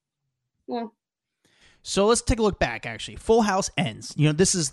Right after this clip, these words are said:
Speaker 2: the original Full House, the first time you did. Not Fuller House, but Full House. What do you do next? What's, you know, are you getting roles thrown at you? Or is it, like, some way, 'cause,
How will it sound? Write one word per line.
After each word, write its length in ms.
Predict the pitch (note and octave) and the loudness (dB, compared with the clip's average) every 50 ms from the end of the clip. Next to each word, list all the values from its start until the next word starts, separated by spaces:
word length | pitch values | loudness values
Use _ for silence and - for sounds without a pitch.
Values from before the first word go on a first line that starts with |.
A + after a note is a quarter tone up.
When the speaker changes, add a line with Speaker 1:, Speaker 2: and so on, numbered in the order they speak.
| - - | -8 -4
Speaker 2:
the 120 | - D3 | -2 0
original 280 | C#3 C#3+ E3+ D#3 - C#3 | 2 2 2 2 2 -2
Full 200 | - - C3+ A#2 | -2 -2 -4 -4
House, 240 | A2+ G2+ G#2+ - - | -6 -8 -12 -10 -12
the 80 | C3 | -10
first 280 | B2 - D3+ C#3 C3 - | -6 -4 -4 -4 -2 -2
time 220 | - D3 C3 B2 | 0 0 0 0
you 80 | A#2+ A#2+ | -2 -4
did. 160 | A#2 A#2 - | -6 -6 -6
Not 180 | A#2+ C3+ D#3+ E3 | -4 -4 -4 -4
Fuller 200 | - G3+ F#3 D#3 | -2 0 0 2
House, 200 | C#3 C3 B2 - | 2 2 2 0
but 100 | C3+ - | -4 -4
Full 160 | - D#3+ C#3 | -4 -4 -4
House. 320 | A#2 A2+ A#2 A#2+ C3 - - - - - - - - | -4 -4 -8 -8 -10 -10 -12 -14 -20 -20 -20 -20 -10
What 200 | - - C#3+ F#3+ B3+ | 0 4 4 4 6
do 40 | C4+ | 4
you 100 | B3+ G3+ | 2 0
do 160 | E3 F#3+ F3+ | 0 -2 -2
next? 520 | D#3+ D3+ B2 - - - - - - - | -2 -4 -6 -8 -12 -14 -14 -14 -14 -12
What's, 380 | D3 D3 F3+ F3 F3 - - - | -6 -4 -4 -4 -4 -8 -12 -10
you 160 | - F3+ D#3+ | -6 -4 -2
know, 240 | D3 C#3 C#3+ C#3+ C#3+ | -2 -2 -2 -4 -2
are 180 | - D3 D3 | 0 0 0
you 220 | D3 D3+ D3+ D3 C#3+ C3+ C3+ | 0 0 -2 -4 -4 -6 -4
getting 320 | - F3 E3 D#3+ D#3+ D3+ | -2 -2 -2 -2 -4 -6
roles 460 | C3 D3 D3+ D#3+ D#3 D3+ C#3+ - - - - _ _ _ - - - | -4 -4 -2 -2 -2 -4 -6 -8 -12 -16 -20 _ _ _ -20 -20 -20
thrown 320 | - - D#3+ E3 F3 G3 G3+ | -12 -8 -6 -6 -4 -4 -4
at 200 | G#3 G#3 G#3 G#3+ | -4 -4 -6 -6
you? 260 | A#3 A#3 A#3 A#3+ A3+ | -6 -8 -8 -8 -8
Or 400 | - F3 E3 E3 E3+ D#3+ D#3+ D#3+ - | -8 -8 -6 -4 -2 -2 -2 -4 -4
is 200 | - F3 D3+ - | -4 -6 -6 -6
it, 100 | E3+ - | -8 -8
like, 160 | - D#3 D3 | -8 -10 -10
some 280 | - - - F#3+ F#3+ F#3 | -10 -10 -10 -10 -10 -8
way, 180 | E3 D#3 D3+ D3 | -10 -10 -10 -10
'cause, 320 | - - D3+ C#3 B2+ - | -10 -10 -10 -10 -10 -12